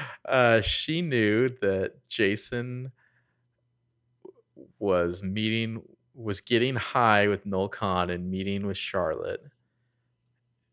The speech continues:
and therefore part of the A team. And that's why Jason leaked Maya's location to Nate Saint Germain, knowing that he would take care of the rest.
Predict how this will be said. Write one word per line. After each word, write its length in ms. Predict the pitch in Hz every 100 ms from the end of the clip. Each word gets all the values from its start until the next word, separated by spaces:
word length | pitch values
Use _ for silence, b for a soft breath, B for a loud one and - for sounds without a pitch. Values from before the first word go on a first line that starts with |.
| _
and 300 | 90 85 87
therefore 380 | 90 95 - 98
part 340 | - - 104 101
of 100 | 101
the 140 | 107 -
A 200 | 95 92
team. 420 | - 87 76 78 _ _ _ _ _ _ _ -
And 220 | 90 90
that's 320 | 90 95 -
why 540 | 101 90 85 78 85 113 _
Jason 720 | - 98 92 104 - 55 - 117 _ _ _ _ _ _ _ _ _ _ _ _ _
leaked 680 | - 98 104 120 - - - _ _ -
Maya's 540 | 95 92 98 101 -
location 800 | 104 - 110 107 - 69 67 98
to 140 | - 90
Nate 280 | 92 92
Saint 260 | - 101 95
Germain, 680 | 92 90 101 92 69 - 98 _ _ _ _ _ _ _
knowing 460 | 90 90 90 98 95
that 140 | 69
he 100 | 95
would 180 | 92 90
take 220 | 92 -
care 160 | 92 87
of 60 |
the 100 | 90
rest. 420 | 87 - - -